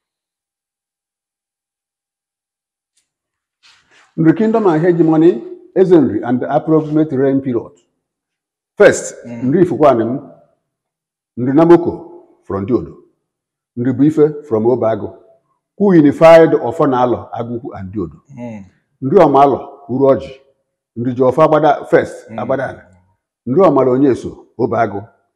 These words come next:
Speaker 1: Nri Anyamata, Uroji, Nri Fenenu, Agbadana, Nri Ago, Obago, Nri Apia and Nri Alike, both from Uroji, died the same day.
Speaker 2: Wow.
Speaker 1: Nri Ezimilo, Agbadana,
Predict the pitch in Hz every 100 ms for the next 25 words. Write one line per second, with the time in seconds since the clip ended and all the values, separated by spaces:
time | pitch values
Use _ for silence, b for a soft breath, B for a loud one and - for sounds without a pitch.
0 | _ _ _ 113 123 131 139 151 151 -
1 | 131 - - _ 110 127 127 - - -
2 | _ _ _ - 123 131 151 151 139 123
3 | - _ - 131 135 160 208 - - _
4 | _ _ 117 120 135 139 135 - - _
5 | 120 123 113 113 107 - _ _ - 127
6 | 147 190 175 123 120 117 113 127 131 123
7 | 104 139 - - _ 104 101 117 127 117
8 | 92 113 120 95 - 107 95 85 - _
9 | 110 104 92 _ _ _ - 135 135 151
10 | 165 143 175 147 147 156 - 120 135 139
11 | 113 -